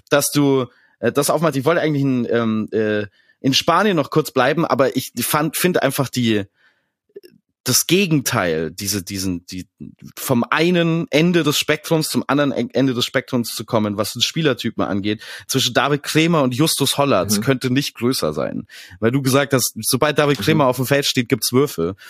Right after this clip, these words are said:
Speaker 1: Justus Hollatz jetzt, äh, zweimal dreißig Minuten gespielt in der Türkei, ich glaub,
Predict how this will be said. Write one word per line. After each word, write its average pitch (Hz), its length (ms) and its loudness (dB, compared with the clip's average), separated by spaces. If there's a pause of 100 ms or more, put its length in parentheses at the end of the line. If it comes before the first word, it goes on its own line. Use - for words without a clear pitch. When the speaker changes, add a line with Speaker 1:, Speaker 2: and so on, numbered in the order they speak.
(240)
Speaker 1:
Justus 139 360 0
Hollatz 147 300 2
jetzt, - 360 -2
äh, 123 200 4
zweimal 139 420 0 (140)
dreißig 123 440 0
Minuten 139 320 0
gespielt 135 280 -2
in 131 60 -2
der 123 120 0
Türkei, 135 320 0
ich 131 80 -4
glaub, 123 140 0